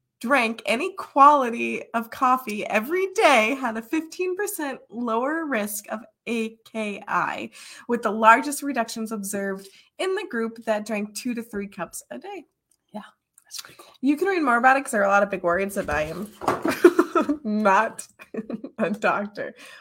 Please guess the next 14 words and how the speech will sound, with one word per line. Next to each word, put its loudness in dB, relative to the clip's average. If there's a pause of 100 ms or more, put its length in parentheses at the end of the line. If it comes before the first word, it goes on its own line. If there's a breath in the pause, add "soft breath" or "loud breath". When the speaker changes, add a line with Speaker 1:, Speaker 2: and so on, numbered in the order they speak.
(120 loud breath)
Speaker 1:
But 4 (100)
I 2
think -6 (160)
that -4
we -6
all 2
need -4
some -4
excuses -10
to -6
drink -8
some -8
delicious -8
coffee. -4